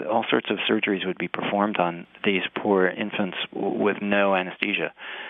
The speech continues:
And thanks to the work of a researcher, that all changed, and now it's fairly, it's common and called for that th-, those procedures be done with anesthesia. But obviously this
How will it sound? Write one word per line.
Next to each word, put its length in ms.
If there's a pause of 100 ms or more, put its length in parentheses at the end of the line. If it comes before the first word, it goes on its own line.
(180)
And 200
thanks 300
to 100
the 140
work 240 (160)
of 160
a 60
researcher, 720
that 260 (240)
all 220
changed, 540
and 340
now 320
it's 180
fairly, 280
it's 180
common 500
and 360
called 360
for 260
that 200 (140)
th-, 260
those 240
procedures 500
be 140
done 540
with 240 (260)
anesthesia. 640 (600)
But 140
obviously 440
this 160